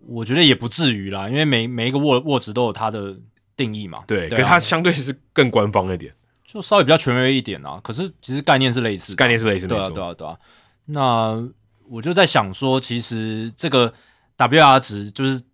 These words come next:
Speaker 1: 比较公-，比较客观的一个评价方式啦，对啊，
Speaker 2: 嗯。
Speaker 1: 就相-，相对来讲跟投票相比，那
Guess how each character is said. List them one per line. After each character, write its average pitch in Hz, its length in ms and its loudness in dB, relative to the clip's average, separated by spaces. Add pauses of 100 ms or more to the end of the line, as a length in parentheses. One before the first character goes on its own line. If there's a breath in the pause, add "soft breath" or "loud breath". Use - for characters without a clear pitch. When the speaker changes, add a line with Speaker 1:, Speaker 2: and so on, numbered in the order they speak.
(140)
Speaker 1:
比 107 80 -16
较 127 160 4
公-， 131 260 -2 (140)
比 131 80 -4
较 131 80 4
客 135 240 0
观 117 180 0
的 107 80 -6
一 107 60 -6
个 104 80 -8
评 101 140 -12
价 101 180 -6
方 92 220 -12
式 87 180 -14
啦， 57 180 -18 (120)
对 104 100 -10
啊， 92 80 -8
Speaker 2:
嗯。 104 80 -2
Speaker 1:
就 98 60 -4
相-， 127 180 -2
相 135 160 -2
对 135 80 2
来 113 100 4
讲 107 260 -4
跟 120 140 -4
投 113 160 -6
票 117 160 -2
相 101 220 -6
比， 92 140 -12
那 123 200 -2